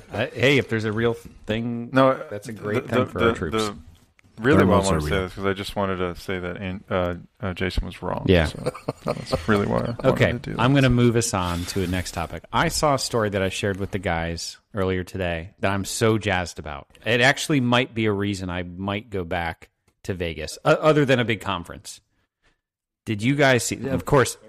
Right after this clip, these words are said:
Speaker 1: everyone read it
Speaker 2: Mm-hmm.
Speaker 1: except Stuart. I'm looking at his eyes like, "I didn't see it."
Speaker 3: I
Speaker 1: The
Speaker 3: was busy working all day,
Speaker 1: Yeah,
Speaker 3: so no.
Speaker 1: I, I magically can do that too. And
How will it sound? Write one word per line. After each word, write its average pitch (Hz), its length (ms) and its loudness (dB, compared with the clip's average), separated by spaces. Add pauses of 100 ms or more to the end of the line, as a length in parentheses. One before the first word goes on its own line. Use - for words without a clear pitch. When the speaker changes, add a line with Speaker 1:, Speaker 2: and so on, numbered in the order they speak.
Speaker 1:
everyone 127 480 2
read 113 200 6
it 92 140 4
Speaker 2:
Mm-hmm. 92 140 2
Speaker 1:
except 95 380 -2
Stuart. 101 340 0
I'm 98 100 -2
looking 107 260 -2
at 104 120 -2
his 95 120 -4
eyes 92 180 -2
like, 82 140 -2
"I 104 40 0
didn't 135 180 2
see 98 300 -2
it." 131 80 -2 (580)
Speaker 3:
I 196 320 -6 (400)
Speaker 1:
The 135 120 8
Speaker 3:
was 95 120 4
busy 101 240 2
working 98 320 2
all 107 100 0
day, 110 220 -2
Speaker 1:
Yeah, 92 220 0
Speaker 3:
so 85 60 -4 (100)
no. 101 80 -8 (560)
Speaker 1:
I, 160 80 -6 (180)
I 104 100 -4
magically 107 420 2
can 92 140 -6
do 92 120 0
that 95 180 0
too. 95 200 0
And 87 160 -2